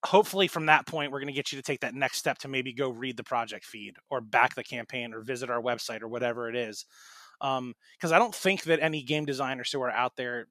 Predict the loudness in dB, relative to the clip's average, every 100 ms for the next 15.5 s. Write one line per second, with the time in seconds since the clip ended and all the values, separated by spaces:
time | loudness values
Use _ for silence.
0 | -14 -8 -6 -6 -6 -2 6 6 6 0
1 | -2 2 2 2 -6 -8 -6 -6 -4 -2
2 | -2 -2 -4 -4 -4 -8 -6 0 2 2
3 | -4 -6 -4 0 0 0 -4 -4 -4 -4
4 | -6 -8 -8 -10 -8 -6 -4 -4 -4 -4
5 | -6 -8 -6 -6 -6 -10 -6 -6 -4 -4
6 | -4 -8 -8 -8 -8 -8 -12 -12 -14 -10
7 | -8 -8 -6 -4 -4 -6 _ _ _ -20
8 | -16 -4 -2 4 4 6 4 0 _ _
9 | _ _ -2 4 4 4 6 8 6 4
10 | 0 6 4 4 -6 -2 -2 -2 -2 -2
11 | -2 -2 -2 -2 4 4 4 0 -2 0
12 | 0 -2 -4 -4 -6 -6 -6 -8 -8 -6
13 | -4 -4 0 0 0 -2 0 -2 -2 0
14 | 2 2 0 -2 -4 -4 -8 -8 -8 -8
15 | -10 -6 -6 -6 -8